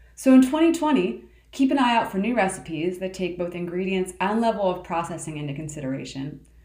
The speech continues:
We'll also be seeing new alternative protein companies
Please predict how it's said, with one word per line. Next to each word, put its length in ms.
We'll 140
also 280
be 120
seeing 400
new 220
alternative 560
protein 400
companies 500